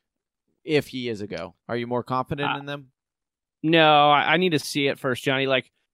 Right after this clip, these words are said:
Speaker 2: I was super excited, really high on Marcus Mariota and the Tennessee Titans coming into this year.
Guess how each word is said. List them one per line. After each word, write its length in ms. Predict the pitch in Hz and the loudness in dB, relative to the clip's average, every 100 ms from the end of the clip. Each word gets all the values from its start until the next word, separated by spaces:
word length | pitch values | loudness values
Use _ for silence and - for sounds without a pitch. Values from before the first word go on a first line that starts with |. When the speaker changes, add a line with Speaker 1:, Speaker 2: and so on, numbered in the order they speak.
| _ - | _ 0
Speaker 2:
I 100 | 175 | 4
was 160 | 175 - | 4 2
super 400 | - 190 - 151 | 0 0 2 0
excited, 480 | - - 139 139 127 | 0 0 0 0 -2
really 320 | 143 175 160 | -2 0 -2
high 300 | 139 135 139 | -2 -2 0
on 200 | 135 135 | -2 -4
Marcus 380 | 131 127 135 139 | -4 -4 -6 -4
Mariota 380 | 127 127 127 127 | -2 0 0 -2
and 120 | 117 | -4
the 60 | |
Tennessee 340 | - 131 123 120 | -4 -6 -6 -4
Titans 300 | 123 120 113 | -2 -2 -4
coming 220 | 123 120 | -6 -4
into 140 | 120 | -4
this 180 | 117 - | -6 -4
year. 300 | 123 117 110 | -2 -2 -4